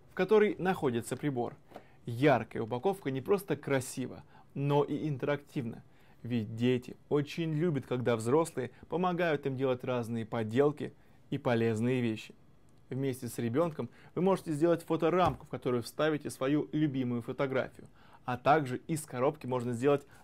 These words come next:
настоящий скворечник для птичек. Но перейдём к самому увлажнителю. Удобный и яркий прибор займёт достойное место в комнате ребёнка. Кроме яркого дизайна, прибор удивит вас своими продуманными решениями.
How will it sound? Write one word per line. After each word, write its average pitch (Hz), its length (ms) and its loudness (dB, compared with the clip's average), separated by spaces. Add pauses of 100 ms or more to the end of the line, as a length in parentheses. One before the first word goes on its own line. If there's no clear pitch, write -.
настоящий 127 840 -2
скворечник 143 720 0 (240)
для 175 220 4
птичек. - 400 -8 (560)
Но 196 260 4 (100)
перейдём 151 400 2 (100)
к - 60 -14
самому 135 460 -2
увлажнителю. 131 640 -4 (500)
Удобный 131 640 4
и 156 60 -2
яркий 127 460 0
прибор 131 380 0 (220)
займёт 160 460 0
достойное 123 720 -2
место 147 420 -6 (340)
в - 60 -20
комнате 117 380 -4
ребёнка. 117 420 -4 (880)
Кроме 151 280 4
яркого 120 440 2
дизайна, 123 540 0 (180)
прибор 127 580 2
удивит 135 380 2
вас 131 240 -4
своими 135 300 -2
продуманными 117 680 0
решениями. 117 600 0